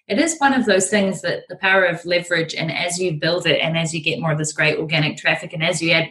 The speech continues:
in some of these revenue streams we're probably gonna talk about, it can become its own. I mean, essentially for me, it became my own business, and it really surprised me, but it all came from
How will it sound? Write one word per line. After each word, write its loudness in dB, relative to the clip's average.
in -4
some -6
of -6
these -2
revenue 4
streams -2
we're -2
probably -6
gonna -8
talk -8
about, -4
it -2
can 4
become 2
its -6
own. 2
I 0
mean, 6
essentially 2
for -6
me, 4
it 0
became 0
my 2
own 0
business, -4
and -10
it -10
really -2
surprised -4
me, -2
but -2
it -4
all 2
came -6
from -6